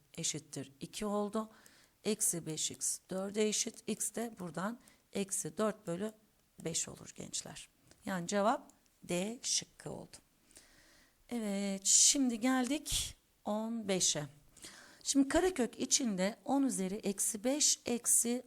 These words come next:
on üzeri eksi altı bölü sıfır virgül sıfır bir işleminin sonucu soruluyor.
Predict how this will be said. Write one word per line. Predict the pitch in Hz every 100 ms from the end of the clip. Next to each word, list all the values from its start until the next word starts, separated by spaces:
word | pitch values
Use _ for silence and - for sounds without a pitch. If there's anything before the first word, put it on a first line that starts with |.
| -
on | 247
üzeri | 220 170 165
eksi | 160 - 196 -
altı | 185 156 - 147 143
bölü | 214 220 180 196 -
sıfır | - - 247 233 175 170
virgül | 208 180 165
sıfır | - 226 - 160 180
bir | 240 254 -
işleminin | 233 - 190 170 214 285 - -
sonucu | - - 202 170
soruluyor. | 156 - 143 139 165